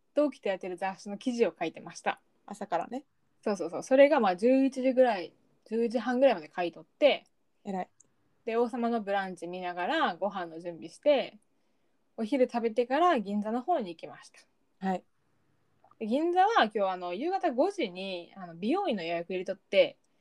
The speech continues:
Speaker 1: ちょっとそれまで買い物でブラブラしようかなと思って、
Speaker 2: うん。
Speaker 1: まあ、一時半ぐらいに銀座着いたんかな。
Speaker 2: むっちゃブラブラするやん。
Speaker 1: 大体でもな、結構おるかも、こんぐらいは。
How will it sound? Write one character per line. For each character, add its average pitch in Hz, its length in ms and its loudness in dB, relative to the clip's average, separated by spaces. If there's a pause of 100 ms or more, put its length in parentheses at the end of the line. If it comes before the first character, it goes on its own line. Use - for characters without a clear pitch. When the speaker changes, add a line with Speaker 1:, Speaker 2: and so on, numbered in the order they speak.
(280)
Speaker 1:
ち - 60 -10
ょ - 20 -8
っ 233 40 -6
と 220 40 -4
そ 285 140 2
れ 359 100 8
ま 247 140 4
で 175 100 2
買 254 200 0
い - 20 2
物 240 260 0
で 233 60 2
ブ 233 120 6
ラ 226 100 6
ブ - 100 -10
ラ 170 80 -12
し - 80 -18
よ 202 60 -8
う - 20 -16
か 175 100 -10
な 160 140 -10
と 165 60 -16
思 160 160 -16
っ - 20 -20 (220)
て、 285 420 2
Speaker 2:
う 220 100 0
ん。 196 100 -2 (520)
Speaker 1:
ま 220 80 -6
あ、 - 20 -2
一 214 160 -8
時 240 80 0
半 285 220 -4
ぐ 370 80 2
ら 339 60 6
い 202 80 0
に 165 60 -10
銀 175 140 -8
座 180 100 -4
着 175 100 -12
い 175 40 -6
た 180 100 -10
ん 165 60 -12
か - 80 -14
な。 - 140 -20 (440)
Speaker 2:
む 233 260 10
っ - 20 0
ち - 160 4
ゃ 320 40 8
ブ 320 140 8
ラ 403 100 12
ブ 226 120 4
ラ 208 100 0
す 202 160 -12
る 185 80 -10
や 156 120 -6
ん。 - 60 -20 (1040)
Speaker 1:
大 254 140 6
体 508 440 8
で 480 40 2
も 277 140 -2
な、 185 160 -6
結 269 180 -4
構 190 220 -4
お 240 100 -2
る 226 80 -8
か 170 120 -10
も、 165 100 -18
こ 180 80 -20
ん 170 80 -14
ぐ 165 60 -10
ら 160 100 -8
い 165 40 -8
は。 160 140 -12